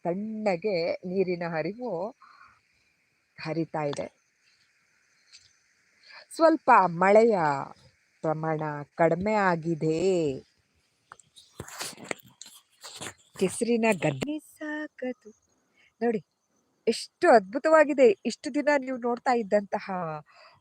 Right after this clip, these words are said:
ಆ, ಸೇತುವೆ ಏನಾಗ್ತಾ ಇತ್ತು ಅಂತ ಹೇಳಿದ್ರೆ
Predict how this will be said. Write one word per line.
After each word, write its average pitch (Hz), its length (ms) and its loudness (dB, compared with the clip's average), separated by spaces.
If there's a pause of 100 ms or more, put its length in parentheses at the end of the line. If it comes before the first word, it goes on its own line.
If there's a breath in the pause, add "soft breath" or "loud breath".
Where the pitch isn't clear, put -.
ಆ, 170 120 2
ಸೇತುವೆ 226 880 -2 (640)
ಏನಾಗ್ತಾ 233 460 -2
ಇತ್ತು 190 300 -4
ಅಂತ 180 200 -4
ಹೇಳಿದ್ರೆ 185 640 -6